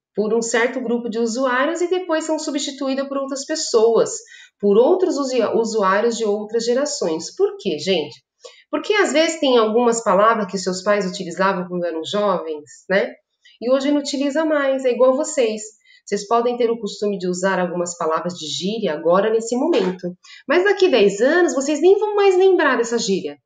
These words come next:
Vai ter outras palavras, né? Novas palavras de comunicação, é isso que ele tá querendo dizer. É o caso, por exemplo, de uma gíria bastante utilizada pelos falantes,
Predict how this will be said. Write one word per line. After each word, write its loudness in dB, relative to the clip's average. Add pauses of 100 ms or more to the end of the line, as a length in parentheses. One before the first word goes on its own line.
(380)
Vai -2
ter -4
outras 2
palavras, 2 (160)
né? -2 (240)
Novas 2
palavras 2
de -10
comunicação, 0
é 0
isso -2
que -10
ele -10
tá -10
querendo -2
dizer. -8 (1400)
É 2
o 2
caso, 2
por 2
exemplo, 0
de -4
uma 0
gíria -2
bastante -2
utilizada -2
pelos -2
falantes, 0